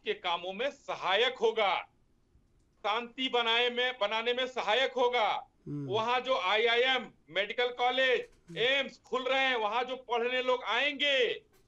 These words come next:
Speaker 2: हम्म।
Speaker 1: वो लाए जाएंगे। जो, अ, आईओसी जो है ना, मुस्लिम स-, अ, सदस्य जो कई पचपन देशों का,
Speaker 2: हम्म।
Speaker 1: वो जो एक मॉल बना रहे हैं वहां पांच लाख square फीट पर,
Speaker 2: हम्म।
Speaker 1: उसमें जो काम करेंगे लोग, वो लोग लाए जाएंगे।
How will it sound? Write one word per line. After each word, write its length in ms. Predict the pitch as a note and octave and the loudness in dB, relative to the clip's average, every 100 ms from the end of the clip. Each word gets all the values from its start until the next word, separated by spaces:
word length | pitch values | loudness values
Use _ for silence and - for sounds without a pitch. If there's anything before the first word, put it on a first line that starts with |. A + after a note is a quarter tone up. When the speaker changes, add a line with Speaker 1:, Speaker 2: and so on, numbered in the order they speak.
| - | -20
Speaker 2:
हम्म। 100 | F#3+ | -14
Speaker 1:
वो 180 | E3 G#3+ | 0 2
लाए 380 | A#3+ A3 G#3+ A3+ | 2 4 4 2
जाएंगे। 600 | A3 G#3+ G#3+ G3+ F3+ A#2 - _ _ _ _ - | 2 2 0 0 -2 -2 -10 _ _ _ _ 0
जो, 100 | B3 | 2
अ, 340 | C4+ B3 F3+ G3+ F3 | 2 -2 -2 -2 0
आईओसी 560 | F3 A3+ A#3+ B3 B3+ C4+ | 0 2 2 2 0 -4
जो 200 | C4 A#3 | 0 0
है 100 | B3 | 2
ना, 120 | E4 | -2
मुस्लिम 320 | B3+ B3 C4 | -2 -4 -4
स-, 80 | B3 | -2
अ, 260 | G#3+ A3 | 2 2
सदस्य 420 | G#3+ A3+ A#3+ A#3+ A#3 | 0 -2 -2 -4 -2
जो 220 | A#3+ G#3+ | -2 -2
कई 80 | A3 | -4
पचपन 360 | G#3+ G#3 A#3 A3 | -4 -4 -4 -2
देशों 260 | G#3+ A#3 | 0 -2
का, 380 | A#3+ B3+ G3 - F#3+ | -2 0 0 -4 -12
Speaker 2:
हम्म। 160 | F3 | -12
Speaker 1:
वो 340 | B2+ F3+ A#3+ B3+ | -6 2 4 4
जो 200 | B3+ B3+ | 2 2
एक 160 | B3 G#3 | 2 0
मॉल 340 | F#3 A#3 C#4 | 2 2 2
बना 220 | B3 A#3+ | 2 2
रहे 140 | A3 G#3+ | 2 2
हैं 80 | |
वहां 220 | G3+ F3+ - | 2 0 0
पांच 340 | G#3+ G#3+ A3 | 0 0 0
लाख 220 | G#3+ G#3 | -2 -2
square 360 | G#3 G#3 F#3+ F#3 | -6 -2 -2 -2
फीट 100 | F#3 | -10
पर, 400 | - F#3 A#3+ D4 - | -4 -2 0 -2 -12
Speaker 2:
हम्म। 200 | E3+ C#3 - G#3+ | -14 -14 -12 -8
Speaker 1:
उसमें 300 | A3+ C4 C#4 | -4 -2 -2
जो 100 | C#4 | -2
काम 300 | A#3 B3+ D4 | 0 0 2
करेंगे 400 | C#4+ C#4+ C#4 C#4+ | 0 0 -2 -2
लोग, 180 | C4+ A3 | -2 0
वो 160 | A3+ | 0
लोग 220 | D4+ D#4+ D#4 | 2 2 2
लाए 280 | C#4+ C#4 | 2 2
जाएंगे। 680 | C4+ C4 B3 A#3 G#3+ E3+ | 0 0 0 2 0 0